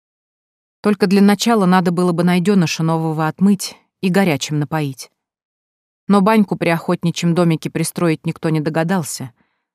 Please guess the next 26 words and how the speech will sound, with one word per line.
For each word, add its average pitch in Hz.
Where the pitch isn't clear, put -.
Зато 196
были 175
камин, 185
даже 170
не 180
печь, -
чтобы 143
их -
всех -
от 170
жадности 143
скрутило, 131
колодец 180
и 180
большая 175
кастрюля. 131
Так 208
что 196
тщедушное 180
тельце 185
к -
камину 170
на 165
шкуры 156
положили, 156
раздели 175